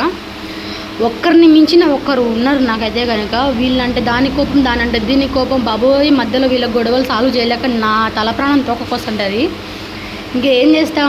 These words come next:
మీ ఇష్టం రా బాబు, ఏమన్నా చేసుకోపోండి అని వదిలేశాను వాళ్ళకే ఇంకా అన్నీ ఫోన్ ఇచ్చేసి. నా పని అయితే నేను చేసుకుంటున్నాను అనమాట. ఏదో చాలా సింపుల్గా just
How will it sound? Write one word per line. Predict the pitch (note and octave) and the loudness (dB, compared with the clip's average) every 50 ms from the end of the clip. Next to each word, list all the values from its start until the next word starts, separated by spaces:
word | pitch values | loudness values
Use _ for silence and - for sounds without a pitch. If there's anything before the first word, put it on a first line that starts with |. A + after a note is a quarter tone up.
| C4+ C4 | 2 2
మీ | B3 B3+ B3 B3+ | 2 2 0 -2
ఇష్టం | B3 - - D4+ D4+ D4 D4 | -2 -2 0 2 2 2 2
రా | C#4 A#3+ | 2 2
బాబు, | B3 A#3 A3 A3+ B3 A#3+ A#3 A#3+ B3 | 0 0 0 0 0 0 0 0 0
ఏమన్నా | B3 A#3+ A#3 A3 G#3+ G#3+ B3 C#4 C#4+ | 0 0 0 0 0 0 0 2 2
చేసుకోపోండి | C#4+ C#4+ C#4+ - C#4+ - C4 B3+ B3+ A#3+ A#3+ | 2 0 0 -2 -2 0 0 0 0 0 2
అని | C4+ C4+ A#3 A3+ | 2 2 2 0
వదిలేశాను | A3+ A3 B3+ C#4 C#4+ D4 D4+ C#4 B3 A#3 A3+ A3 | 0 0 0 0 0 2 0 0 0 0 0 0
వాళ్ళకే | G#3 G#3+ A3+ A3 B3 A3+ A3 G#3+ | 0 -2 -2 -2 -2 -2 -2 -2
ఇంకా | G#3 G3 G#3 G3 | -4 -4 -4 -2
అన్నీ | G3 G#3+ A3+ G#3+ A#3 D4+ E4 D#4 - - - - - - - - - - - - - - - | -2 -2 -2 0 0 -2 -2 -4 -8 -12 -12 -12 -12 -12 -12 -14 -14 -14 -14 -14 -14 -10 -6
ఫోన్ | - A3+ A#3 B3+ C#4 C4 | -2 0 2 2 2 2
ఇచ్చేసి. | - - C4+ A3+ A3+ - A#3+ A#3+ D4+ E4 - - - - - - - B3+ | 0 -2 -4 -4 -4 -4 -4 -4 -4 -4 -4 -8 -8 -10 -10 -6 -4 -2
నా | B3 B3 A3+ A3 - - | -2 0 -2 -2 -4 -4
పని | G3+ G3 A#3 | -4 -2 -2
అయితే | C4+ C4 D4+ D4+ | 0 2 2 4
నేను | D4 C#4+ C4 B3+ | 4 4 4 2
చేసుకుంటున్నాను | A#3 B3 - - D4 C4+ B3+ C#4 B3+ A#3+ A#3 A3+ | 0 -2 -2 0 2 2 2 2 2 0 0 0
అనమాట. | A3+ A3 G#3+ G#3 G3+ F#3+ A3 A#3+ D#4+ G#4+ - - - - - - - - - - - - - - - C4+ | 0 0 0 -2 -2 -2 -2 -2 -2 -2 -2 -4 -8 -10 -10 -10 -10 -10 -10 -10 -8 -8 -8 -4 -2 0
ఏదో | D#4 F4 D#4 - - - - - - | 0 0 0 -2 -4 -6 -4 -4 -2
చాలా | D4 C4+ C#4 C#4 - - - | 0 0 0 0 -2 -4 -4
సింపుల్గా | D4+ C#4+ C#4 C#4+ C#4 D#4 D4 D4 C#4+ D4 C4+ - A3 | -2 2 2 4 4 4 2 2 0 0 -2 0 -2
just | B3 B3 - | -2 -2 -2